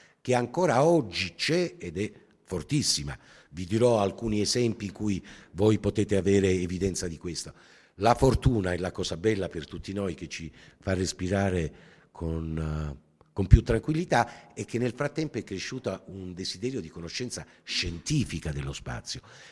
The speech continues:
Quindi, mentre una volta lo spazio aveva come driver unico l'interesse strategico militare, oggi fortunatamente lo spazio ha due driver. Uno che continua ad essere abbastanza celato, non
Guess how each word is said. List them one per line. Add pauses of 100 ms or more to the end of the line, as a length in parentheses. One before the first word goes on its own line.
Quindi,
mentre
una
volta
lo
spazio
aveva
come
driver
unico (300)
l'interesse
strategico
militare, (300)
oggi
fortunatamente
lo
spazio (200)
ha
due
driver. (320)
Uno
che
continua
ad
essere (220)
abbastanza
celato,
non